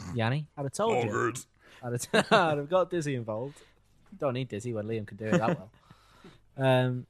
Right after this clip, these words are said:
Speaker 2: Thanks for that.
Speaker 1: but them two, them two songs in context of the album, they are just heavenly, aren't they? Aren't they, boys?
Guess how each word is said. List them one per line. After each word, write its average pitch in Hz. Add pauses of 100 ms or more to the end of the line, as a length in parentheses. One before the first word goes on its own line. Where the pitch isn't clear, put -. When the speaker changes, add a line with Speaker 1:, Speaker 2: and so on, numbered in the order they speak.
Speaker 2:
Thanks 156
for 123
that. 113 (1120)
Speaker 1:
but 151
them 208
two, 110 (260)
them 160
two 170
songs 98 (100)
in 123
context 135
of 107
the 101
album, 92 (2500)
they 127
are 110
just -
heavenly, 92 (340)
aren't 123
they? 98 (260)
Aren't 123
they, 110
boys? 92